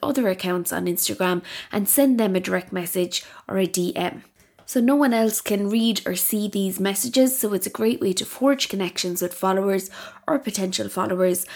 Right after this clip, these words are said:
and it's also a great way to forge connections with other businesses on the platform, and you can use it as a networking tool as well. So there are six ways that you can use the D Ms. So number one is messages.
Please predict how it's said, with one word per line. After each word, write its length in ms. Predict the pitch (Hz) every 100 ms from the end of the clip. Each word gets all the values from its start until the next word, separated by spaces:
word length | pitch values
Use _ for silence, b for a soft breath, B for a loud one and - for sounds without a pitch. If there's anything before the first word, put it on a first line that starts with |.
| B B
and 100 | 196
it's 160 | -
also 360 | - 262 247 208
a 40 |
great 300 | 185 196 185
way 140 | - 180
to 160 | 175
forge 360 | 175 208 196 190
connections 580 | - 185 185 - 190 -
with 140 | 180 -
other 220 | 196 185
businesses 640 | 185 180 175 170 180 185 -
on 160 | 196 196
the 80 | 180
platform, 640 | 180 175 - 185 185 - B B B
and 120 | 214
you 60 | 190
can 160 | 196 190
use 260 | 202 196
it 120 | 185 180
as 160 | 175
a 40 | 175
networking 600 | 180 175 180 180 - -
tool 320 | - 175 -
as 240 | 185 170 -
well. 240 | 160 - - _ _ - B B B B
So 120 | - 220
there 140 | 214
are 60 | 202
six 360 | - 302 -
ways 360 | 240 220 220 208
that 180 | 185 190
you 60 |
can 180 | - 175
use 320 | 180 180 180
the 140 | - 175
D 200 | 175 165
Ms. 460 | - 113 - - B B B
So 120 | -
number 280 | 190 180 185
one 300 | 190 226 240
is 280 | - 208 185
messages. 720 | 185 175 - 190 - - -